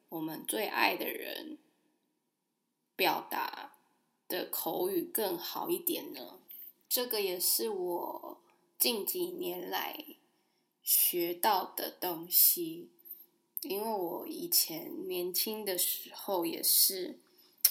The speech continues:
对我家人说话的口气也是不太好，也就是非常的直接，然后我想要讲什么就讲什么。有时候其实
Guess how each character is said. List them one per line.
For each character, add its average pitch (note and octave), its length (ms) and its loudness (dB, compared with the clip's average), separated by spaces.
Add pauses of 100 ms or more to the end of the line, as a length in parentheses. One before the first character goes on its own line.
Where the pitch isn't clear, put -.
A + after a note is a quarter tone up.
(460)
对 G#3+ 200 6
我 D#3 200 0
家 F3 280 4
人 - 340 -6 (440)
说 F3 360 2
话 F3+ 220 4
的 - 100 -2
口 - 360 -8
气 - 360 8
也 - 180 -6
是 - 320 2 (100)
不 - 100 -16
太 - 340 -2
好， - 400 -8 (580)
也 - 160 -6
就 G3 160 -2
是 G3+ 260 0
非 A#3+ 280 6
常 A3 220 6
的 E3+ 60 2
直 F3 240 2
接， - 420 -2 (680)
然 F3 140 -8
后 G3+ 180 0
我 F#3+ 100 -2
想 F3+ 260 6
要 G3+ 260 -2
讲 F3 300 0
什 - 140 4
么 - 140 -14
就 F3+ 100 -6
讲 - 300 -4
什 - 160 2
么。 - 320 -14 (640)
有 F3+ 120 -4
时 F3+ 160 -4
候 G#3 280 -4
其 F3+ 200 -2
实 F3 840 -4